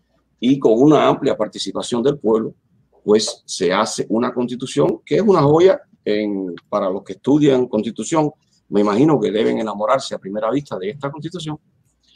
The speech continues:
Y para los que nos involucramos en política,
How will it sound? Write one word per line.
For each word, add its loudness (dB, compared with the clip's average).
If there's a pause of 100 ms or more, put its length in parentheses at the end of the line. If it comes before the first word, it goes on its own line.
(500)
Y 6
para 4
los 4
que 0
nos 0
involucramos 2
en -2
política, -2